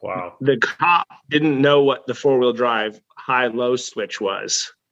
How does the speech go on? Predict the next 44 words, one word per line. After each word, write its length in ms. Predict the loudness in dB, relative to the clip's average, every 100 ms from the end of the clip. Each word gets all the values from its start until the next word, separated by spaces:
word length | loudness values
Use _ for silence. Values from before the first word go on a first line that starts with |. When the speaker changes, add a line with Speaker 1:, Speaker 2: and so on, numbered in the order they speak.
| _ _ _ _ _ _ _ _ -10
Speaker 2:
So 540 | 0 2 4 2 -2 -2
it 100 | 2
had 160 | 2 2
never 340 | 0 2 2
been 240 | 0 -2
put 260 | -6 -2 0
in, 140 | 0
in 380 | -2 -2 -4 -8
four-wheel 460 | -6 0 2 2 2
drive 280 | 0 -2 -4
low. 440 | -2 0 2 0
So 160 | 0 0
that 180 | 0 -2
Speaker 1:
Mm-hmm. 100 | -2
Speaker 2:
shifter 320 | -2 0 0
was, 200 | 0 -4
like, 280 | -6 -6 -10 _ _ _ _ -2
it 120 | 0
was 140 | 0 -2
kinda 280 | 0 0
stuck. 720 | 0 -4 0 0 0 -4 -10 -14 _ -16
You 80 | -6 0
Speaker 1:
Mm-hmm. 60 | 2
Speaker 2:
really 180 | 2 2
had 80 | -2
to 80 | -2
kinda 220 | -4 -6
jam 340 | -2 0 2 2
it 60 |
in 240 | 2 0 -2
to 80 |
get 140 | -2 0
it 100 | 2
in 80 | 2
there 120 | 0
because 260 | -4 -4 -2
it 40 |
had 80 | -2
never 220 | 0 0
been 340 | 0 -2 -2 0
moved. 520 | 2 2 -2 -14 -20 _ _ _ -6
Speaker 1:
Yeah. 200 | -6 -6 -12 _ _ _ _ _ _ _ -2
Speaker 2:
Um, 420 | 0 0 -4 -12 _ _ _ -12
so 560 | -2 2 2 4 2